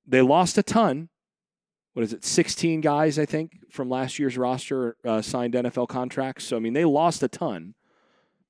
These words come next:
And they lost some really important players both, on both sides of the ball. They lost their entire offensive line, which was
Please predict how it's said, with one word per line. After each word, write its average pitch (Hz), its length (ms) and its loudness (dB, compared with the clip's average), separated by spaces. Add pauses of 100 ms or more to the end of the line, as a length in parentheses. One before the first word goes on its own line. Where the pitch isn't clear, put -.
(200)
And 113 320 0 (120)
they 123 160 6
lost 139 280 6
some 117 300 -4
really 147 380 8
important 139 420 0
players 143 580 -2 (480)
both, 123 220 4
on 120 140 0
both 135 220 4
sides 139 300 2
of 120 40 -10
the - 80 2
ball. 131 260 2
They 113 120 2
lost 127 280 2
their 127 100 2
entire 147 500 -2
offensive 120 440 -2
line, 98 340 -6
which - 260 -14
was 107 280 -6